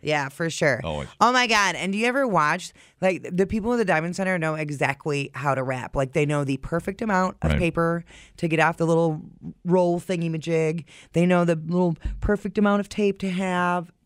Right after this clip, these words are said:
Speaker 1: It's, <sighs> they're so good at
Speaker 2: I always
Speaker 1: it.
Speaker 2: end up, like, uh,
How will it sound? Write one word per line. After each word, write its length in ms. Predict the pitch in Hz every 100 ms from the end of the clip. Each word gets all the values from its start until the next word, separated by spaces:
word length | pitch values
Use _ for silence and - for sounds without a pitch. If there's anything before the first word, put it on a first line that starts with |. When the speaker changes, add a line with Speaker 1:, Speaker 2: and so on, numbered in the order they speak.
| _
Speaker 1:
It's, 320 | 165 - - _ _ _
<sighs> 540 | - - - - _ -
they're 140 | 175
so 280 | - 196 190 165
good 180 | 165 175
at 40 | 165
Speaker 2:
I 80 |
always 260 | 226 208 139
Speaker 1:
it. 60 | 135
Speaker 2:
end 140 | 113
up, 260 | 113 107 -
like, 300 | 87 92 -
uh, 140 | 90